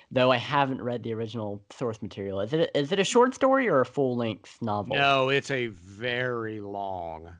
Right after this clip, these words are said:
Speaker 2: novel.
Speaker 1: Really?
Speaker 2: Very long novel. And yeah, and it's very different. So now we are a spoiler podcast. So, for example, one of the scenes in the book that did not work for me,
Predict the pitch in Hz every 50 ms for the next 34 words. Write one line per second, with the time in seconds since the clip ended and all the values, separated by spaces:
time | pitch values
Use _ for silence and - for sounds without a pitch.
0 | _ - 120 104 95 92 87 85 - - - - 101 104 113 135 160 175 165 127
1 | 120 123 127 131 135 135 131 131 127 120 117 113 - _ _ - 104 101 101 101
2 | 98 98 98 101 101 101 98 95 110 - - - - - - 147 151 156 147 135
3 | 143 139 143 151 160 160 160 - 131 123 147 143 143 139 135 131 117 110 120 110
4 | - - 98 95 101 - - - 135 127 123 123 120 117 120 - _ _ _ _
5 | _ - - 104 104 107 110 110 110 110 110 104 - - 120 117 123 135 135 -
6 | 123 113 104 - 104 101 95 90 - - 120 117 113 113 - - - 131 127 123
7 | 117 101 - 123 120 123 123 120 120 113 110 113 117 110 107 - 95 110 131 151
8 | 175 180 160 135 131 - - 151 143 139 131 120 120 117 110 90 - 127 127 120
9 | 113 _ 120 110 95 - - - 123 113 120 120 113 113 107 107 113 104 - -
10 | - 104 101 101 104 104 95